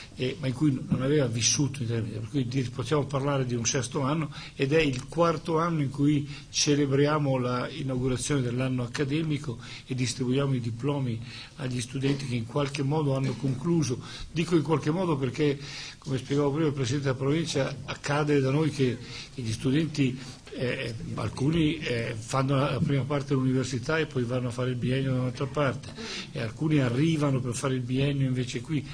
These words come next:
altri restano per il dottorato, cioè c'è una articolazione, direi, di, di presenze che fanno sì che c'è costantemente un movimento di persone che entrano e che escono. Noi oggi premieremo circa,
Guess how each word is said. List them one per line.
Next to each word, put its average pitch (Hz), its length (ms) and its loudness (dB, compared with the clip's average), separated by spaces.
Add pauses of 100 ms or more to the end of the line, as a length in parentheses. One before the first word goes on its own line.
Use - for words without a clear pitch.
(120)
altri 139 440 0
restano 139 400 2
per 131 140 0
il 127 80 0
dottorato, 139 640 2
cioè 143 280 0 (280)
c'è 170 160 4
una 135 340 2
articolazione, 151 1300 2 (400)
direi, 127 300 0
di, 131 160 -2
di 127 100 0
presenze 151 720 2 (200)
che - 120 -8
fanno 139 180 2
sì 156 220 0
che 135 100 0
c'è 185 240 0 (140)
costantemente 151 880 0
un 120 80 0
movimento 131 560 2
di 117 120 -4
persone 127 560 -2 (300)
che 156 140 0
entrano 135 360 -2
e 147 40 -2
che 147 280 0
escono. 131 340 -4 (760)
Noi 127 300 2
oggi 139 220 4
premieremo 127 580 0
circa, 135 480 -2